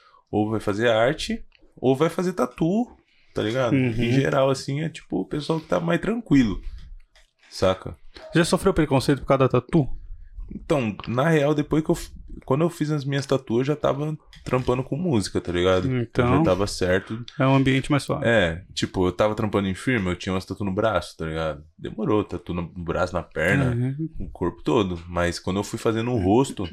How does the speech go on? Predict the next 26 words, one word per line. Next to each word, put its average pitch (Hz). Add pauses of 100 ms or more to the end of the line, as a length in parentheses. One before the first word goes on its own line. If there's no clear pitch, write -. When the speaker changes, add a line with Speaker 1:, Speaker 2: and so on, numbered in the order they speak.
(200)
Speaker 1:
tá 80
ligado? 85 (220)
Eu, - (420)
tipo, - (120)
já 85
tava 87
trampando 101
com 131
música, 113
eu -
falei, 120
"Ah, 107
mano, 87 (760)
realmente 139
trampar 139
em 131
firma 135
é -
um 135
bagulho 131
que -
eu 131
tô 123
tranquilo, 135 (460)
tá 101
ligado? 104